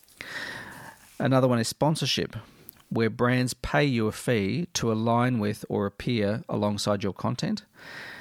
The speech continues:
And the last one is consulting, where you deliver one-on-one or one-to-many services for a fee. Amongst all these options lives an ideal fit for you.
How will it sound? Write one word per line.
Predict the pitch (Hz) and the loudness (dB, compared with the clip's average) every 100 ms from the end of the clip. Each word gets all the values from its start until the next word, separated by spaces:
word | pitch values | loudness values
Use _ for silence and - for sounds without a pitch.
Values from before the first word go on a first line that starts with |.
| - | -6
And | 131 | -2
the | 131 | 2
last | 170 180 - | 4 2 2
one | 127 | 0
is | - | 0
consulting, | 120 - 101 92 64 - - | -2 2 0 0 -4 -8 -4
where | 131 | 0
you | 117 123 | 2 2
deliver | 123 113 107 104 - - _ _ - | 0 0 0 0 -4 -12 _ _ -6
one-on-one | 117 123 127 110 107 107 127 | 0 2 2 2 2 0 0
or | - 107 104 | -2 -2 0
one-to-many | 110 110 107 110 107 101 | 0 0 -2 0 0 0
services | - 104 98 98 95 | 0 2 0 0 -2
for | 95 | -2
a | 92 | -4
fee. | - 90 82 - - _ _ _ _ _ - - - - - 160 | -2 -2 -4 -8 -20 _ _ _ _ _ -14 -12 -8 -8 -6 0
Amongst | 127 127 - | 2 2 0
all | 147 175 | 2 4
these | 170 135 | 4 4
options | 123 - 95 104 | 2 2 -2 0
lives | 113 107 | -2 0
an | 107 | 0
ideal | 110 110 107 | 2 2 0
fit | 101 95 - | -2 -4 -4
for | 95 | -4
you. | 98 90 - | -2 -2 -4